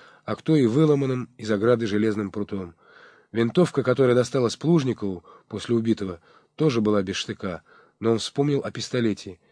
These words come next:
и отдал винтовку бойцу с расцарапанной щекой. «Не надо», сказал боец и показал сапёрную лопатку. «Я её на камне наточил. Может, автомат добуду».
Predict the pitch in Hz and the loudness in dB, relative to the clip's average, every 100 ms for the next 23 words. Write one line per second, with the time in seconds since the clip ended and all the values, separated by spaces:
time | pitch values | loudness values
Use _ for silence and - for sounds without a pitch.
0 | _ _ _ 113 123 113 104 104 101 143 | _ _ _ -2 -2 -2 0 -2 -2 -6
1 | - 120 104 104 - 123 110 - 104 101 | -6 -6 -4 -4 -8 -10 -10 -6 -4 -4
2 | 104 98 - 101 90 80 - _ _ _ | -6 -10 -10 -14 -14 -14 -16 _ _ _
3 | _ _ _ _ 120 170 151 107 - 101 | _ _ _ _ 0 2 2 0 -4 -2
4 | 101 101 104 92 - _ - 92 101 117 | -2 0 0 -2 -10 _ -18 -10 -4 -2
5 | 117 107 101 117 107 104 95 101 - 87 | -2 -4 -4 -4 -2 -4 -6 -10 -10 -16
6 | 78 _ _ _ _ _ 120 143 143 139 | -18 _ _ _ _ _ 2 4 4 2
7 | 135 151 113 104 98 110 113 85 - _ | 2 2 2 0 -2 -4 -6 -8 -12 _
8 | _ _ - 117 107 _ _ _ - - | _ _ -6 -4 -4 _ _ _ -12 -2
9 | 120 120 107 104 98 90 | 0 2 2 0 0 -4